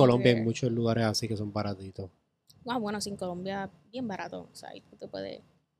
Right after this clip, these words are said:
Speaker 2: comer el mundo si quieres.
Speaker 1: Pero que
Speaker 2: Y,
Speaker 1: son
Speaker 2: ¿sabes?
Speaker 1: five course, como que Michelin, y tú puedes
Speaker 2: Sí, sí, sí. Y también salen a buen precio, que no te rompe el bank account.
Speaker 1: Ujú.
Speaker 2: <laughs> Eso está súper cool. Este,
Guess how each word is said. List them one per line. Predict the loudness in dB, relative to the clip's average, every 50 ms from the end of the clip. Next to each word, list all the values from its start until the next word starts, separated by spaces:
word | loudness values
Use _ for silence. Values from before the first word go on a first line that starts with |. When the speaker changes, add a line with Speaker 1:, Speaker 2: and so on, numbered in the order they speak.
| _ -10
Speaker 2:
comer | -8 -6 -4 -2 0
el | 0
mundo | 0 2 0 0 0 -2 -4
si | -6 -6 -6
quieres. | -2 -2 -2 -2 -2 -6 -8 -14 -20 -12 _
Speaker 1:
Pero | -2 0 0 2
que | 2
Speaker 2:
Y, |
Speaker 1:
son | 2 2 0 0 2
Speaker 2:
¿sabes? | 6 8 8 8 8 6
Speaker 1:
five | 2
course, | 6 8 10 10 10 8 6
como | 4 2 4
que | 6 6
Michelin, | 6 4 4 2 2 2 2 2 4 4 4 4 2 2 0
y | 0
tú | -2 -4
puedes | -2 0 0 2 2 2 2 0 0 -2 -6 -10 -14 _ _ _ _ _ _ _ _ _ _ _
Speaker 2:
Sí, | -12 -8 -8 -8 -8 -10 -14 -18 -20 _ _
sí, | _ -14 -14
sí. | -12 -12 -12 -12 -12 -10 -6
Y | -4 -2 0 0 0
también | 0 0 0 0 0 -2
salen | 0 0 0 2 2
a | 0
buen | 0 -2 -2 -2
precio, | -2 -2 -2 -2 -2 -4
que | -4 -4 -4
no | -4 -4
te | -2 -2 0 0 0 0 0 -2
rompe | -2 -4 -4 -4 -2 -2 0
el | 0 -2 -4
bank | -4 -6 -6 -6 -8 -12
account. | -14 -12 -12 -12 -12 -12 -8 -4
Speaker 1:
Ujú. | -4 -2 -2 -2 -2 -2 -2 -4 -4 -6 -8 _ _ _ _ _ _
Speaker 2:
<laughs> | _ _ _ _ _ _ _ _ _ _ -10
Eso | -8 -8 -8 -8
está | -8 -8 -10 -10 -10 -10
súper | -10 -8 -8 -8 -8 -8 -10 -10 -10
cool. | -10 -8 -8 -8 -10 -12 _ _ _ -12
Este, | -10 -8 -10 -10 -12 _ _ -8 -6 -4 -2 -2 -2 -4 -4 -6 -6 -8 -10